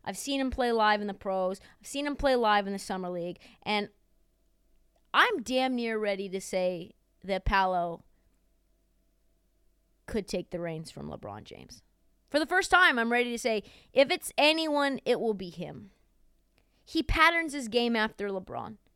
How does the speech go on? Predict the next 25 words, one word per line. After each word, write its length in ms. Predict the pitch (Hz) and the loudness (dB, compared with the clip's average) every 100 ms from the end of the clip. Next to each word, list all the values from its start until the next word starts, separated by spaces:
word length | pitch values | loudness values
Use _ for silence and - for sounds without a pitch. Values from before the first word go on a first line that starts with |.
| - | 4
That's 420 | 247 277 - - _ _ - | 6 6 2 -14 _ _ -4
what 200 | 233 214 | 0 0
he 140 | 208 | -2
said. 320 | 202 - - - _ _ _ | -10 -12 -14 -16 _ _ _
"The 80 | - | -4
person 420 | - 269 294 294 | 6 6 4 -4
that 80 | 269 | -2
I 140 | 240 | -2
pattern 360 | 247 254 233 233 | 0 2 2 2
my 140 | 220 | -2
game 240 | 208 208 208 | -2 -2 0
off 180 | 196 - | -2 -4
the 80 | |
most 340 | 190 208 233 - - | -4 -2 -4 -8 -16
is 140 | - 208 | -8 -6
LeBron 360 | 202 190 185 | -2 0 -2
James." 260 | 190 175 180 | -2 -6 -6
And 80 | 220 | -6
you 80 | 220 | -4
can 100 | 196 | -4
see 180 | 226 | -2
it 40 | 208 | -2
in 80 | 196 | -4
his 100 | - | -2
passing. 520 | 277 - - 320 | 2 2 0 -10